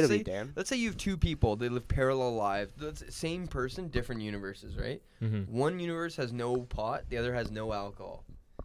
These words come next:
Speaker 1: The one with no alcohol is probably gonna live longer.
Speaker 3: Oh, yeah.
Speaker 1: And you know why I know that?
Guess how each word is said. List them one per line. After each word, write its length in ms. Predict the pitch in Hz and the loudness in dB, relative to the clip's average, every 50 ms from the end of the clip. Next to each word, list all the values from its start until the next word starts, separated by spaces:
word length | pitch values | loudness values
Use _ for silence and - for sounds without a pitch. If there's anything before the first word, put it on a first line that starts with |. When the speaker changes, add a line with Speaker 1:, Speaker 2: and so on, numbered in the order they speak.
| - - - - - | -10 -10 -12 -12 -10
Speaker 1:
The 80 | - 117 | -10 -10
one 280 | 107 110 120 147 180 196 | -6 -4 -4 -4 -4 -4
with 160 | 170 - - | -6 -8 -6
no 220 | 123 117 120 123 110 | -6 -6 -6 -4 -4
alcohol 580 | 101 104 113 120 120 139 127 127 147 160 160 | -4 -6 -6 -8 -8 -10 -8 -8 -6 -6 -6
is 80 | 127 110 | -8 -8
probably 460 | - - 127 113 135 139 139 143 131 | -8 -8 -4 -4 -4 -4 -4 -6 -6
gonna 180 | 123 117 113 107 | -6 -6 -6 -6
live 240 | 107 107 101 101 | -8 -8 -8 -8
longer. 400 | 101 95 92 92 92 90 - - - - - | -8 -8 -8 -8 -8 -10 -10 -12 -14 -4 4
Speaker 3:
Oh, 100 | 113 120 | 6 8
yeah. 120 | 117 101 90 | 8 8 6
Speaker 1:
And 100 | - 123 | 4 4
you 60 | 123 | 2
know 100 | 131 156 | 2 4
why 160 | 180 180 160 | 4 4 4
I 20 | |
know 160 | 135 127 131 147 | 2 2 0 0
that? 280 | 156 190 196 208 - | 2 0 0 0 -2